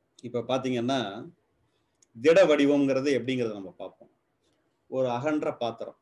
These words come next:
ஒரு தாம்பாளம் வீட்டுல இருக்குது இல்லையா, அது அந்த தாம்பாளத்துல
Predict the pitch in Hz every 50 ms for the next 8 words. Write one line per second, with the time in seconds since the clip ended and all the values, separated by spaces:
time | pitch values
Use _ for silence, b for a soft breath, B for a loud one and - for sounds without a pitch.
0 | _ - 131 131 123 - 147 156 175 180 175 165 156 147 135 113 95 - _ -
1 | - 156 143 143 139 123 127 147 170 226 285 247 139 - - _ _ _ - 123
2 | 113 95 95 _ - 127 120 110 - - 123 135 143 147 139 131 123 123 123 110
3 | 92